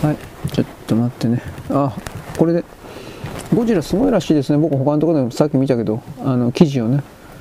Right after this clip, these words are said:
ただ、これは、本当に、僕はあの、アメリカの映画今何やってるかすら調べてないけど、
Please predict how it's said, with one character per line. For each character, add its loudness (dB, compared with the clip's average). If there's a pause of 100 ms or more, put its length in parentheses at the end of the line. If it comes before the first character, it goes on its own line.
(500)
た 6
だ、 2
こ 0
れ 2
は、 2 (2250)
本 -2 (160)
当 0
に、 0 (720)
僕 2
は 0
あ 0
の、 2
ア 0
メ 2
リ 0
カ 0
の 2
映 2
画 2
今 0
何 2
や 2
っ -4
て 0
る 2
か -2
す -2
ら 4
調 2
べ -2
て 0
な 2
い 2
け 2
ど、 -2